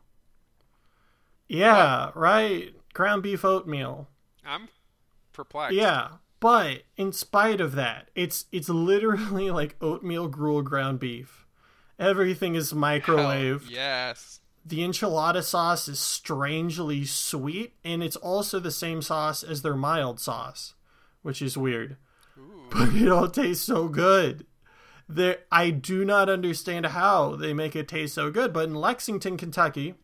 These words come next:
Speaker 1: which is where it is, fourteen eighty-three Boardwalk, uh, is the original location, I believe.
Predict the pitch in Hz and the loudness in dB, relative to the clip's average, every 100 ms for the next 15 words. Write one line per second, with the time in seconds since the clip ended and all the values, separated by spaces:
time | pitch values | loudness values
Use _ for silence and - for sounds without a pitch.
0 | _ - 143 143 139 156 156 135 143 - | _ -16 -12 -4 0 0 0 -2 -4 -12
1 | _ 156 160 165 180 156 151 156 151 151 | _ -6 -4 -4 -6 -6 -6 -8 -8 -8
2 | 139 139 143 135 123 139 - _ _ _ | -6 -6 -6 -6 -8 -12 -16 _ _ _
3 | _ - 127 123 123 127 131 127 131 143 | _ -8 -6 -4 -6 -6 -4 -2 -4 -4
4 | 135 131 131 131 127 135 123 123 127 123 | -4 -4 -6 -8 -6 -8 -8 -10 -12 -16